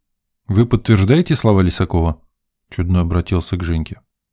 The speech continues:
Жека скривился, но процедил сквозь зубы: «Да». «Ваши дальнейшие действия?» Тут уж я закатил глаза.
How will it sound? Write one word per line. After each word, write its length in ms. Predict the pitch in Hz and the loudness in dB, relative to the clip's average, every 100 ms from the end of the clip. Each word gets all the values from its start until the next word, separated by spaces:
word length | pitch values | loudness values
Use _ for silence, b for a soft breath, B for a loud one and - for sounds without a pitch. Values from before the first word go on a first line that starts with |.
| _ - | _ -12
Жека 360 | 78 87 - | -4 -4 -4
скривился, 640 | - - 82 85 123 - 90 | -6 -4 -2 0 -2 -2 -4
но 120 | 85 | -4
процедил 580 | - 107 - 101 90 90 | -4 -6 -4 -4 -2 -4
сквозь 320 | - 98 95 | -4 -4 -4
зубы: 360 | 85 85 92 92 _ _ | -4 -4 -4 -6 _ _
«Да». 480 | - 80 80 73 73 _ _ _ _ _ _ _ _ _ _ _ _ _ | -8 -4 -4 -4 -8 _ _ _ _ _ _ _ _ _ _ _ _ _
«Ваши 340 | - 90 104 117 | -2 0 2 2
дальнейшие 460 | 120 120 104 - | 4 4 4 2
действия?» 500 | 101 95 - 90 76 - _ _ _ _ _ _ _ _ _ _ _ _ _ _ - | 0 0 -2 -4 -4 -8 _ _ _ _ _ _ _ _ _ _ _ _ _ _ -6
Тут 220 | 120 - | -4 -4
уж 200 | 139 - | -6 -2
я 240 | 90 80 | 2 2
закатил 480 | 78 76 78 - 78 | 0 -4 -4 -4 -4
глаза. 420 | 78 76 76 71 | -4 -4 -4 -8